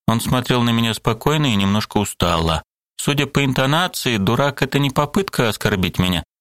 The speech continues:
а его обычное обращение к больным. А скорее всего, не только его, но и всех санитаров. Я намеренно неторопливо, но в разумных пределах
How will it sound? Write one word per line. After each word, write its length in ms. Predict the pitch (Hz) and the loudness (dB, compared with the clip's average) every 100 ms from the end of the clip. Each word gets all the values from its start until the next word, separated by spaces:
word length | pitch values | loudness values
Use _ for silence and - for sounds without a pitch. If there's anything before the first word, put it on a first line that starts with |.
| - | -2
а 80 | |
его 200 | 135 170 | 0 2
обычное 460 | 180 170 190 175 165 | 2 0 0 0 2
обращение 600 | 139 127 - 147 156 151 | 2 0 0 0 0 0
к 80 | 127 | 2
больным. 640 | 123 127 113 104 104 98 - _ _ _ _ | 2 2 2 2 2 0 -4 _ _ _ _
А 100 | 98 | -4
скорее 340 | 95 110 113 123 | -2 0 0 0
всего, 220 | - 117 | 0 0
не 160 | 113 117 | 0 0
только 400 | 131 139 - 139 | 0 -2 0 0
его, 480 | 135 117 104 87 - _ _ - | 2 2 2 0 -4 _ _ -2
но 100 | 117 | 0
и 100 | 127 | 0
всех 580 | - - 98 90 - - - | -2 0 0 0 -4 -16 -10
санитаров. 880 | - 92 90 92 82 80 - - - _ _ _ _ - | -2 0 0 0 0 -2 -4 -14 -18 _ _ _ _ -2
Я 180 | 107 127 | 0 2
намеренно 500 | 135 131 131 120 120 | 2 2 2 2 2
неторопливо, 720 | 117 110 113 107 113 123 143 | 0 0 0 0 0 0 2
но 240 | 143 107 90 | 2 2 2
в 60 | |
разумных 560 | 92 82 85 82 80 - | 2 2 0 2 0 -2
пределах 640 | - 80 82 78 107 - | -2 0 0 2 0 -4